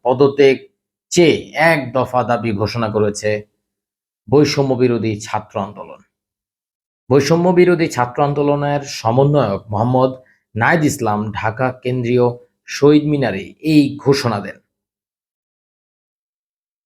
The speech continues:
কোটা সংস্কার আন্দোলনে নেতৃত্ব দেওয়া সংগঠনটির সমন্বয়ক মোহাম্মদ নায়েদ ইসলাম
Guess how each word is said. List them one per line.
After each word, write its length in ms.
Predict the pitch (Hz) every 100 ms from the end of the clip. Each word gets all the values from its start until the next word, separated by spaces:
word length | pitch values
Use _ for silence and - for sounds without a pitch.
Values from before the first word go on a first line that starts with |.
| -
কোটা 380 | 151 156 156 151
সংস্কার 600 | - 143 131 147 147 143
আন্দোলনে 500 | 143 143 139 135 131
নেতৃত্ব 500 | 127 131 127 - 120
দেওয়া 300 | 120 120 117
সংগঠনটির 720 | - 135 131 123 143 131 120
সমন্বয়ক 760 | 101 120 123 131 120 110 110 113
মোহাম্মদ 480 | 117 123 120 98
নায়েদ 280 | 104 117 139
ইসলাম 480 | 127 - 113 101